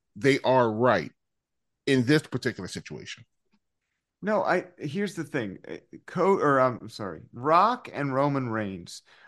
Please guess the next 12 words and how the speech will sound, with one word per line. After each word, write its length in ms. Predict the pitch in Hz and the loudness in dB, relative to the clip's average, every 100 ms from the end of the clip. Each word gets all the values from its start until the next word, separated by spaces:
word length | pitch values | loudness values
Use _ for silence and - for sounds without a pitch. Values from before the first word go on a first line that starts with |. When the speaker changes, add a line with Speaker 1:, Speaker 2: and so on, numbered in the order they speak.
| _ - | _ 0
Speaker 2:
are 160 | 135 | 0
two 840 | 135 - - 185 190 202 202 202 - _ _ | 0 -6 -4 -2 0 0 -2 -4 -6 _ _
iconic 800 | 139 147 151 - - 175 185 180 | 0 2 0 -6 -2 0 0 -2
figures 520 | - 147 113 107 104 - | -4 -4 -4 -4 -8 -8
from 160 | 120 | -8
the 60 | 113 | -8
same 560 | - 135 123 127 131 | -8 -6 -4 -4 -6
family, 640 | 90 - 120 107 98 65 - | -10 -6 -6 -4 -8 -12 -14
the 100 | 110 | -12
same 380 | - 143 139 120 | -6 -4 -4 -2
wrestling 440 | 120 120 120 110 | -2 -4 -8 -10
family. 520 | - 101 87 78 - | -8 -8 -8 -12 -16